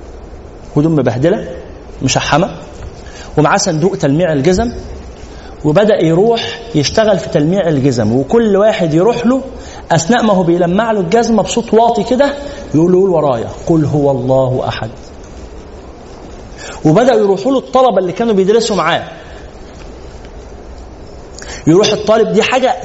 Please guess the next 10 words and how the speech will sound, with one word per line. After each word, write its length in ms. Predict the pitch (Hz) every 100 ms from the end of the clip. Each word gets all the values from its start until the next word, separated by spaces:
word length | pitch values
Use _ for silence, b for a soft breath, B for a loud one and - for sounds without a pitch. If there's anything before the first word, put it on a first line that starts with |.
| -
ثقيلة 340 | 196 254 247
جدا 380 | 214 247 208 196
على 180 | 160 170
نفسية 300 | - 254 226
الطالب، 480 | 196 - 262 180 -
إن 160 | 156 151
الطالب 380 | - 233 190
يقف 460 | 202 294 - - - B B B
يحط 380 | 147 247 247 208
رجله 420 | 262 214 170